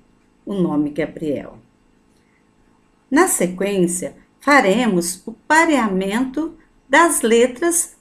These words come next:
do nome Gabriel. Letra G, letra A, letra B,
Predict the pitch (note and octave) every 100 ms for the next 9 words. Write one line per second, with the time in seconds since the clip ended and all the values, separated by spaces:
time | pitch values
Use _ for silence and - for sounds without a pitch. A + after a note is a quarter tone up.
0 | _ D#4+ D#4 B3 B3+ C#4+ C#4+ C#4+ E4+ F4
1 | G#3+ - - - _ _ _ - - _
2 | - - - D#3 D3+ - F3 F#3 G#3+ -
3 | A3+ G#3 G3 F#3+ - _ _ _ _ _
4 | _ _ _ _ _ _ _ _ D3 C#3+
5 | C#3 - E3+ G3 - - A3 G#3+ G#3 G#3+
6 | A3+ - _ _ _ _ _ _ _ _
7 | _ _ _ _ - D#3 D3 D3+ E3+ F3+
8 | - F#3+ F#3+ F#3 F#3+ A3 C4